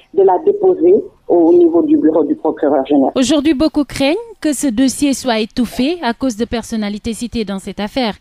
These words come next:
Speaker 2: Êtes-vous optimiste ?
Speaker 1: Écoutez, moi, je ne veux pas parler de personnalités impliquées parce que je ne sais pas qui est impliqué.
Speaker 2: Hmm.
Speaker 1: Mais ce que je sais,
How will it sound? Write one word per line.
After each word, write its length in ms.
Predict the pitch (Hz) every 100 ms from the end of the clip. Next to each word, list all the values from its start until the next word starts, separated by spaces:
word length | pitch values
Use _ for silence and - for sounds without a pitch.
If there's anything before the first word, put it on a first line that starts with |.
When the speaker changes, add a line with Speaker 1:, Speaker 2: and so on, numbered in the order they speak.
| - _ -
Speaker 2:
Êtes-vous 220 | 214 262
optimiste ? 560 | 254 262 262 359 - -
Speaker 1:
Écoutez, 320 | 339 349 339
moi, 240 | 285 330 339
je 100 | 320
ne 140 | 277
veux 160 | 240 277
pas 140 | 294
parler 320 | 285 254 240
de 80 | 226
personnalités 640 | 233 247 - 247 247 233 254
impliquées 400 | 233 - 247 311
parce 200 | 311 262
que 100 | 247
je 100 | 208
ne 120 | 269 277
sais 80 | 262
pas 180 | 254 214
qui 160 | - 185
est 80 |
impliqué. 500 | - 208 349 - 294 - -
Speaker 2:
Hmm. 260 | 214 208 202 _ -
Speaker 1:
Mais 100 | 330 -
ce 80 | 302
que 180 | 339
je 120 | 262 240 -
sais, 220 | 165 151